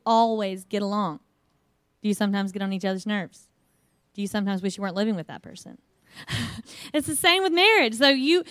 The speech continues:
you dying to what you want in order to serve your roommates is the same. That's what we mean by dying to yourself. It's, it's the way the Lord,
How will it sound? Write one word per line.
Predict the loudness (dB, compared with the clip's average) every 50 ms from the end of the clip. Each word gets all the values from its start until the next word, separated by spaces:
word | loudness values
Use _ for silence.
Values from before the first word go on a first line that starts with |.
| -14 -20 _
you | _ 0 2 6 8 8 10 10 8 6 6
dying | 6 4 4 4 2 0 -2 -2
to | -2 -2
what | 0 0 0 0
you | 2 0 2 2
want | 2 2 2 2 2 0
in | 0 -2 0
order | 0 -2 -2 -4
to | -6 -8 -6
serve | -2 0 0 0 0
your | 0 -2 0
roommates | 2 2 4 4 4 2 2 -2 -4 -10
is | -12 -10
the | -10 -12
same. | -6 -4 -2 -2 -2 -2
That's | -2 -2 -2 -2
what | -4 -4
we | -2
mean | 0 0 2 2
by | 0 0
dying | 0 -2 -2 -2 -4 -6
to | -6 -8
yourself. | -10 -8 -10 -10 -10 -10 -10
It's, | -10 -10 -8
it's | -4 -4 -4 -4 -4
the | -6 -4
way | -2 0 0 0 2
the | 0 -2
Lord, | -2 0 0 0 0 0 0 -2 -2 -4 -6